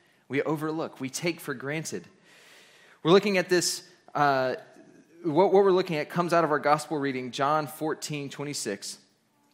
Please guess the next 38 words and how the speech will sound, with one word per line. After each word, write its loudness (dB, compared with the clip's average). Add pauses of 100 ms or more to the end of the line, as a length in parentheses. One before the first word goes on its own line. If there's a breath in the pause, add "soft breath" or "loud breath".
(180)
and -16
Jesus' -6
conversation -8
at -10
the -8
Last -2
Supper. -8 (560 loud breath)
Now, 2
what 2
this -2
is, 0
uh, 2
in -6
this -2
conversation, -4
this -4
is, -4 (300 loud breath)
um, 0 (200)
you're, -2
you're -4
in -4
Holy 0
Week -2
at -2
this -6
point, -10 (460 soft breath)
and -6
Jesus 0
on -4
Maundy, 0
Thursday, -4
you -8
remember -4
he's -4
in -8
that -4
upper -6
room, -10